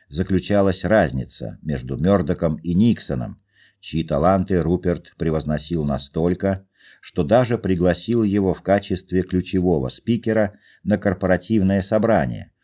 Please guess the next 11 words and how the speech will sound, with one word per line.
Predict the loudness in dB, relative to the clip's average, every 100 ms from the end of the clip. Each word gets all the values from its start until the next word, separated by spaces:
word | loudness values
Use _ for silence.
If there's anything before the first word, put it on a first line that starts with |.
| _ _
уже | -4 -2
после | 2 2 2 0 -6
того, | -2 0 2 0 -6
как | -4 -4 -2
Никсон | -2 -2 -2 -4 -2
был | -2 -2
вынужден | 0 0 0 -2 -4 -2
уйти | -4 -4 -4
со | -4 -8
своего | -4 -2 -2 -2
поста. | -4 -4 -4 -8 -8